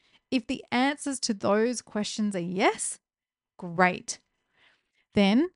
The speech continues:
also ask yourself, are you tired? Do you have a plan?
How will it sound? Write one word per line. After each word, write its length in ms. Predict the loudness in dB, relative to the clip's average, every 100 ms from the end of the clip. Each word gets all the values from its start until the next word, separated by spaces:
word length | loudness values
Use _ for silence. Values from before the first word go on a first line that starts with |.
| _ _
also 240 | 6 6 6
ask 420 | 4 2 2 -2
yourself, 260 | 0 0 2
are 80 | 4
you 160 | 4
tired? 680 | 4 0 -2 -2 -2 -4 -8 -16 _ _ _ _ _ _ _ _ _ _ _ _ -2
Do 100 | 6
you 100 | 6
have 160 | 6 2
a 60 |
plan? 640 | 0 -2 0 0 -2 -6